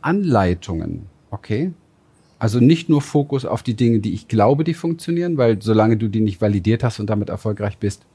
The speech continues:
ist es nur eine Idee. Okay, können wir uns darauf einigen? Du weißt nicht, was funktioniert,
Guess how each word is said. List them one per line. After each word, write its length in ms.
ist 120
es 100
nur 120
eine 80
Idee. 420
Okay, 260
können 180
wir 20
uns 80
darauf 200
einigen? 400
Du 80
weißt 240
nicht, 160
was 140
funktioniert, 560